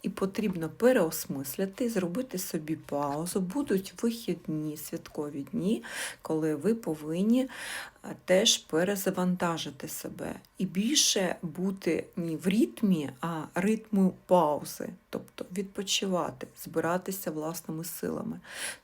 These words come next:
Тобто фінансова основа, вона у вас є. Ріст іде через саме працю, терпіння і виносливість. Головний ваш ворог —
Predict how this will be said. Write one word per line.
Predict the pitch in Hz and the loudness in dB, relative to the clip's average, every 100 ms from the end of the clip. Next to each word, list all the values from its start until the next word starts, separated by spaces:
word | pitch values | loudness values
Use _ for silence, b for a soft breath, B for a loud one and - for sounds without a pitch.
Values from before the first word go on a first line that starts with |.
| _ | _
Тобто | 190 175 - - - - - _ | 2 2 0 -12 -10 -10 -10 _
фінансова | - 170 190 190 - 165 - | -4 0 0 0 -2 -4 -4
основа, | 185 - 220 214 151 - | -6 -2 0 0 -2 -6
вона | 151 160 175 | -8 -6 -6
у | 156 170 | -6 -10
вас | 180 - | -12 -10
є. | - 151 160 - B B B B B B | -8 -8 -10 -16 B B B B B B
Ріст | 165 185 214 240 - - | 2 6 6 4 -4 -4
іде | 180 - 185 208 220 | -4 2 2 2 0
через | - - 156 160 | 0 2 2 -2
саме | - - 180 160 | -6 0 0 0
працю, | 151 - 156 196 226 - 208 - _ | -6 -6 -2 -2 -2 -4 -6 -8 _
терпіння | - - - - 160 196 202 190 180 - _ | -8 -8 -12 -6 0 2 2 0 0 -6 _
і | 160 156 156 | -6 -6 -6
виносливість. | 156 170 160 147 - - - - - B B B | -4 -4 -4 -8 -10 -10 -10 -14 -16 B B B
Головний | 165 175 185 190 190 | -4 2 4 8 6
ваш | 170 151 - - - 147 | 6 0 -4 -4 -10 -10
ворог — | 151 196 302 | -2 0 0